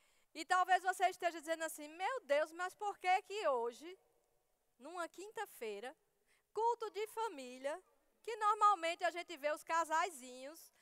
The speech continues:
mas é culto de família", não é assim? E ela tá aí sozinha falando sobre fruto do Espírito. O que é que tem a ver? Primeiro eu quero te dizer que tem tudo a ver.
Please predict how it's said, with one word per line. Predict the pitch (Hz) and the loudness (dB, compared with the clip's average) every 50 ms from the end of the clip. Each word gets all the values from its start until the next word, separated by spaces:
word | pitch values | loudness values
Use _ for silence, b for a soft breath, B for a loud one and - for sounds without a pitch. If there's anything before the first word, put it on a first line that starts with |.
| b b b b | b b b b
mas | 262 277 294 294 | 0 0 0 2
é | 320 302 | 0 -2
culto | 285 - 302 302 - 320 | -2 -2 -8 -12 -12 -12
de | 269 320 | -14 -14
família", | 330 - 415 466 480 392 285 240 220 202 190 190 220 _ _ _ _ _ _ | -6 -4 -2 -2 -2 -4 -6 -10 -10 -12 -14 -14 -16 _ _ _ _ _ _
não | - - | -6 -4
é | 254 | -2
assim? | 277 277 - - 302 320 480 - _ _ _ _ _ _ _ _ _ _ _ _ _ _ _ b b b b b b b b b b b b b b b - | -2 -4 -6 -10 -12 -12 -14 -16 _ _ _ _ _ _ _ _ _ _ _ _ _ _ _ b b b b b b b b b b b b b b b -14
E | 285 330 403 440 392 392 | -10 -4 0 4 4 6
ela | 403 427 403 | 6 6 6
tá | - - 427 453 | 6 6 6 8
aí | 453 392 381 392 392 | 6 6 4 0 -4
sozinha | - - 415 415 415 381 - 359 392 453 440 | -2 2 4 4 4 2 0 -4 -6 -6 0
falando | - 453 427 427 427 427 427 392 | 2 4 4 4 2 0 -2 0
sobre | - 427 415 440 453 466 440 | 2 2 2 2 2 -2 -4
fruto | - - - - 392 494 571 _ - | -4 -6 -6 -2 0 0 0 _ 0
do | 587 640 659 605 | 0 2 2 2
Espírito. | - - - 269 233 208 185 208 - _ 208 | 0 -4 -14 -14 -14 -14 -16 -18 -20 _ -20
O | 202 _ _ _ _ _ _ _ - | -20 _ _ _ _ _ _ _ -4
que | - 339 | 0 0
é | 370 415 | 0 0
que | - 427 | -2 -6
tem | - 427 403 392 | -8 -8 -4 -4
a | 415 440 | -4 -4
ver? | 359 262 240 196 175 170 196 _ _ _ _ _ _ _ b b b b b b | -4 -6 -10 -10 -10 -12 -18 _ _ _ _ _ _ _ b b b b b b
Primeiro | - 403 494 440 427 427 427 | -8 -6 -4 0 0 2 2
eu | 392 | 2
quero | - - 415 403 - | 4 4 2 2 2
te | - 403 | -2 -8
dizer | 381 392 381 294 294 277 277 302 320 392 _ _ _ _ _ _ _ _ _ _ _ _ _ _ _ _ _ _ - | -6 -6 -6 -2 0 2 2 2 2 0 _ _ _ _ _ _ _ _ _ _ _ _ _ _ _ _ _ _ -8
que | 370 403 | -8 -4
tem | - 480 466 453 | -4 -4 -4 -4
tudo | - 359 330 277 | -6 -6 -2 0
a | 349 415 | 2 2
ver. | 466 - 285 214 190 175 | 2 0 -4 -6 -6 -8